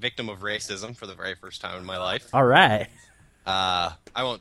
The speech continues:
Speaker 1: share the story 'cause it's kinda long and drawn out, but I'll tell you guys off the air.
Speaker 2: Okay.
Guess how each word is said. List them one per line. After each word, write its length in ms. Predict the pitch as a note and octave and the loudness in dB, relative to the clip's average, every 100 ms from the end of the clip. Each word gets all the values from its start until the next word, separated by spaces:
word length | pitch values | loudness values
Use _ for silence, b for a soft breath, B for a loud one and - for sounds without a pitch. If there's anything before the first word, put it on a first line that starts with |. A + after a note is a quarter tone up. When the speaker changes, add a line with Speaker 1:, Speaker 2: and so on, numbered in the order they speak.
| - | -12
Speaker 1:
share 260 | - A#2 | -8 -8
the 80 | G2 | -8
story 400 | - G#2 F#2+ G2 | -12 -10 -8 -8
'cause 160 | - F2+ | -10 -14
it's 120 | E2+ | -8
kinda 260 | G2+ F#2+ F#2 | -6 -4 -6
long 320 | F2+ F#2 F#2 | -6 -8 -8
and 100 | F2 | -12
drawn 260 | F2+ F2+ | -10 -8
out, 240 | F2+ F#2 E2 | -8 -8 -10
but 80 | D#2+ | -10
I'll 140 | D#2+ | -8
tell 160 | A2+ A2 | -6 -6
you 80 | G2 | -4
guys 200 | F#2 F#2 | -6 -6
off 200 | F#2 - | -10 -12
the 140 | F#2 | -10
air. 160 | G#2+ C#3 _ A#2 | -10 -12 _ -8
Speaker 2:
Okay. 240 | - | -4